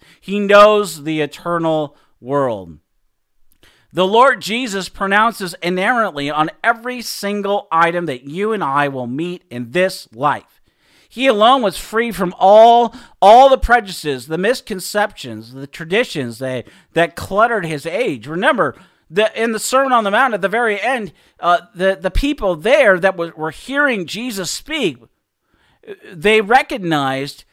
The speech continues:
him as speaking as one with authority. We are creatures of our time today. We, he, he was not a creature of his time. Some religious people living then thought that it was wrong to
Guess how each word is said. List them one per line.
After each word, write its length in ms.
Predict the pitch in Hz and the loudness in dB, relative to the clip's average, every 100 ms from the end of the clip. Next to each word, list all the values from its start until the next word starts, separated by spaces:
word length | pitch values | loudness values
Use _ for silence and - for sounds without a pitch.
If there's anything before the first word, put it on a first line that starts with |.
| _ | _
him 300 | - 208 190 | -2 0 0
as 140 | 156 | -4
speaking 680 | - - 196 185 156 147 139 _ - | -8 -8 -8 -6 -6 -6 -8 _ -8
as 180 | 151 | -8
one 380 | 135 139 135 139 | -6 -4 -4 -4
with 240 | 135 131 139 | -6 -10 -12
authority. 960 | - 233 247 226 131 - - 78 _ _ _ _ _ _ _ _ | -4 0 4 4 2 -8 -20 -20 _ _ _ _ _ _ _ _
We 200 | 226 311 | -2 4
are 180 | 302 262 | 4 4
creatures 580 | 262 247 214 190 185 - | -4 -4 -2 -2 -2 -4
of 200 | 170 160 | -4 -2
our 140 | 160 | -2
time 360 | - 175 170 165 | -2 -2 -2 -2
today. 300 | 127 120 117 | -6 -8 -6
We, 300 | 160 175 - _ _ | -4 -4 -8 _ _
he, 220 | - 233 | -6 -6
he 260 | 247 160 254 | -6 -8 -4
was 160 | 262 202 | -4 -2
not 180 | 214 | 0
a 60 | 208 | -2
creature 460 | - 220 233 170 147 | -6 -12 -10 -4 -2
of 100 | 147 | -2
his 160 | 147 | -8
time. 520 | - 170 156 104 _ _ _ _ _ | -8 -4 -4 -6 _ _ _ _ _
Some 560 | - 220 226 214 196 - | -2 4 4 2 -8 -12
religious 420 | 151 175 202 170 | -6 -2 -2 -4
people 380 | - 196 185 180 | -10 -10 -6 -2
living 320 | 185 180 170 | -2 -2 -4
then 340 | 151 147 151 175 | -2 -2 -2 -2
thought 400 | 170 156 160 _ _ _ | 2 2 2 _ _ _
that 180 | 156 170 | -2 0
it 80 | 175 | 0
was 180 | 165 | -2
wrong 600 | 147 156 208 226 196 165 | -6 -2 2 4 2 2
to 140 | 147 | -4